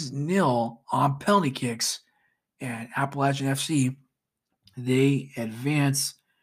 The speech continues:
to the next round. And Appalachian F C, they're a really cool story. Uh, the marketing they do for that club is amazing. They have the, the Sasquatch mascot thing too going on. So I thought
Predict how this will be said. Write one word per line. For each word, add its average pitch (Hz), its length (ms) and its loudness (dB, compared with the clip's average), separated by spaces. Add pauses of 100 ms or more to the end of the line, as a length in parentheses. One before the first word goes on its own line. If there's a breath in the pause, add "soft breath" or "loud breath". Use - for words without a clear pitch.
(680)
to 151 360 4 (240)
the 135 180 2
next 139 400 0
round. 151 520 2 (580)
And 123 400 -2
Appalachian 226 460 2
F 151 100 2
C, 151 160 0
they're 175 160 4
a - 20 4
really 160 160 4
cool 135 220 0
story. 127 500 2 (400 loud breath)
Uh, - 380 -10 (300)
the 147 80 4
marketing 156 420 4
they 147 100 2
do 147 140 4
for 135 140 -6
that 117 320 0 (100)
club 139 340 2
is 113 360 -2
amazing. 131 560 0 (280 loud breath)
They 123 80 -2
have 123 160 -6
the, 113 260 -12
the - 80 -12
Sasquatch 135 800 2 (120)
mascot 127 560 2 (220)
thing 135 240 4
too 135 200 2
going 131 280 0
on. 131 260 0 (380 loud breath)
So 120 480 0 (280 soft breath)
I 135 100 -6
thought 123 260 0